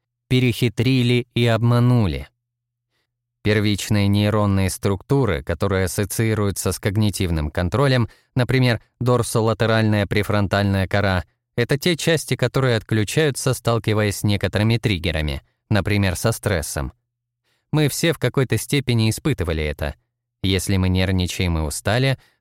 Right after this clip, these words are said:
то поздно вечером нас, скорее всего, потянет к мороженому, а не к брокколи. Чтобы уравнять шансы в нашу пользу, можем ли мы подключиться к процессам,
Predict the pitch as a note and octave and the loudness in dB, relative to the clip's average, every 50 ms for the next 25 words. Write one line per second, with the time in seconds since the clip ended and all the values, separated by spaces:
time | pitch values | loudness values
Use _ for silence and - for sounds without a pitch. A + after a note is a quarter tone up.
0 | _ - C3+ B2 - C3+ B2+ A2+ B2 B2 A#2+ B2 D3 C#3+ - - A#2+ A2 A2 A2 | _ -4 -4 -2 0 0 0 2 2 2 2 2 0 -2 -2 -2 -2 0 0 2
1 | A2 A#2+ B2 A2 - - - A#2 A2+ A2+ G#2+ G2 - - A2 A2 B2+ C3+ B2 - | 2 2 0 0 -2 -2 -2 0 0 0 0 -2 -2 -4 -2 -2 -2 -2 -2 -2
2 | - A2 G2+ - B2 A2+ G#2+ G#2 G2 - - A2+ G2+ F#2+ G2+ A#2 C#3+ B2 A#2+ B2+ | -2 -2 -2 0 0 2 2 0 0 -2 -2 0 0 2 0 0 0 0 0 0
3 | B2 A#2+ A#2 A#2+ A2+ G#2 - _ _ - A#2 A2 A2 A2+ A#2 A2 - B2+ C3+ C#3+ | 2 2 2 2 0 -2 -4 _ _ -2 0 2 2 2 0 0 0 0 2 2
4 | D3 B2 F2+ - - E2+ D#2 D2 C#2 B1+ - _ _ _ _ _ _ _ _ _ | 2 2 0 -2 -2 -4 -4 -4 -4 -6 -10 _ _ _ _ _ _ _ _ _
5 | _ _ _ _ _ _ _ _ _ _ _ _ _ _ _ - - - - C3 | _ _ _ _ _ _ _ _ _ _ _ _ _ _ _ -12 -6 -2 0 0
6 | A#2 A#2+ B2 A#2+ A#2+ A#2+ A#2 A2+ A#2+ A#2 A2 F#2+ F2 - - - G#2+ G2 F#2 E2 | 2 2 2 2 4 2 2 4 4 2 2 2 0 -2 -2 0 0 0 0 0
7 | - F#2 E2 F#2 F2+ F2 D#2+ - - D2+ - - A#2 C3 A2+ F#2+ F2+ E2 C#2 - | -2 -2 -2 0 0 0 -2 -2 -6 -6 -4 -2 0 0 0 0 -2 -4 -4 -6
8 | _ _ _ _ _ _ - D3 D3+ C#3+ B2 B2+ B2+ A#2+ A#2 A#2+ A#2+ A#2+ C3+ C3+ | _ _ _ _ _ _ 0 2 2 2 2 2 2 2 2 2 2 2 2 0
9 | - A2 - - - A2 G#2+ - - B2 - - - G#2 - - A2 G2+ F#2 - | 0 -2 -4 -2 -2 -2 0 0 -2 -2 -2 -2 -2 -4 -4 -2 -2 -2 -2 0
10 | - - D3 C3 - - C3 A#2+ | 0 0 0 0 0 0 0 0